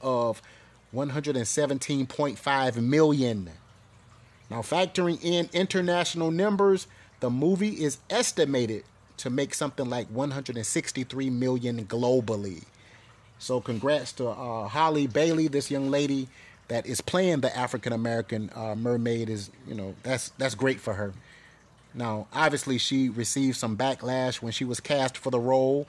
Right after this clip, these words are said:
because many people believe that, you know, Ariel, her character, should be Caucasian. So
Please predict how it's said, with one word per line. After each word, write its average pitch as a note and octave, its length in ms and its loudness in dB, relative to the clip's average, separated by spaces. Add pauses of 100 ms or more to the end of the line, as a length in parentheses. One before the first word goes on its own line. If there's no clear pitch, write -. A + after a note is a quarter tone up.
(280)
because A#2+ 320 -2
many C#3 300 4
people C3+ 360 -2
believe A#2 520 0
that, A2+ 400 -2
you B2 140 -8
know, G2+ 240 -6 (120)
Ariel, C3 640 4
her A#2 140 0
character, A2+ 500 0
should G#2 320 -4
be G#2 300 -6
Caucasian. F#2 680 -6
So G2 300 -4